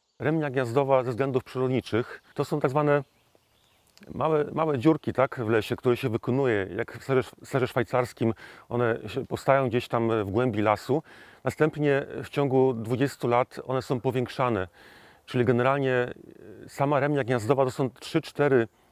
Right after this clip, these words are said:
takie otwory w lesie wycięte, które nas-, e, które się powiększa i ostatecznie wycina się cały las. E, to jest, e,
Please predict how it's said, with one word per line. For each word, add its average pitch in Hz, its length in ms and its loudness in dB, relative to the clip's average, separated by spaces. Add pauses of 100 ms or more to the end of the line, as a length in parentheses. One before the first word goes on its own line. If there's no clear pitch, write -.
takie 120 420 -2 (140)
otwory 127 480 2
w 92 60 -6
lesie 117 380 -2
wycięte, 117 560 -2 (560)
które 135 260 0
nas-, 131 220 0
e, 123 460 0
które 127 320 0
się 120 180 -2
powiększa 131 580 2
i 123 180 -4
ostatecznie 120 460 -4
wycina 120 300 -2
się 135 100 -6
cały 127 280 0
las. 107 380 -2 (640)
E, 107 200 2
to 151 160 2
jest, - 260 -4
e, 139 40 0